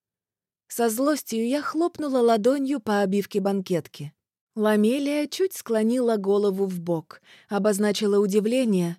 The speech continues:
но брови не приподняла. "Вы не о том думаете, Элизабет. У каждого платья своя цель. Иногда что-то прикрыть, выделить, сделать важным.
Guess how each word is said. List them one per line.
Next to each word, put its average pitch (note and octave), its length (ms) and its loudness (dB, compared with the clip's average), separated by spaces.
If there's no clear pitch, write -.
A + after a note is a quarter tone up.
но B3 220 -2
брови A#3+ 580 2
не G#3 300 2
приподняла. F3+ 760 -2
"Вы G3 320 2
не G3+ 160 4
о G3+ 140 2
том A#3+ 400 0
думаете, E3+ 840 0
Элизабет. D3+ 880 -4
У G#3 120 -2
каждого G3+ 560 2
платья F#3+ 800 -6
своя F#3 560 0
цель. F#3 540 -6
Иногда D#4 480 -4
что-то A3+ 440 0
прикрыть, F3+ 720 0
выделить, D#3+ 720 0
сделать A3 560 -2
важным. F3 680 -4